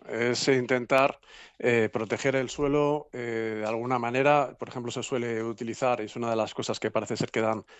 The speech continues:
mejor resultado, pues lo que llaman el acolchado, mulching en inglés, eh, mediante paja arrojada desde helicóptero, y también pueden ser, por ejemplo, astillas de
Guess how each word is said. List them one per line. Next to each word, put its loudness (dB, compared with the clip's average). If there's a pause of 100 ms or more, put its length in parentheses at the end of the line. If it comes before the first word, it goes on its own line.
(260)
mejor 0
resultado, 4
pues -4
lo -6
que -4
llaman -2
el -2
acolchado, 2
mulching -2
en -4
inglés, 4 (640)
eh, 2
mediante 2
paja 4
arrojada 0
desde -2
helicóptero, 0 (360)
y -4
también -4
pueden -2
ser, -2
por -2
ejemplo, 0
astillas -2
de -2